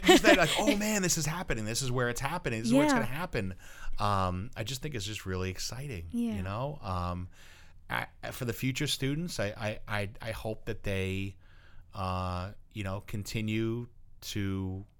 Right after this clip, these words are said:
Speaker 1: you know, to, to, to grow here.
Speaker 2: Mm-hmm.
Speaker 1: Um, it is just,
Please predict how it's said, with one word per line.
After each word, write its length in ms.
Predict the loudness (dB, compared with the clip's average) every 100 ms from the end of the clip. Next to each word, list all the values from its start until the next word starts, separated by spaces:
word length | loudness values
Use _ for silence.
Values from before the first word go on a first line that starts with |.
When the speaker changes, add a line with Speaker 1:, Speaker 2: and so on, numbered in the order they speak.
| -18
Speaker 1:
you 80 | -10
know, 140 | -6 -6
to, 460 | -6 -6 -4 -6 -8
to, 320 | -8 -8 -8 -10 -14 -10
to 100 | -8
grow 340 | -4 -2 -2
here. 440 | -4 -8 -10 -14 -18 -4
Speaker 2:
Mm-hmm. 160 | 0 2 2
Speaker 1:
Um, 220 | -2 -8 -12 -16 -20 -20 -20 -20 -10
it 100 | -4
is 240 | -2 -2 -4
just, 640 | -2 -2 -2 -6 -8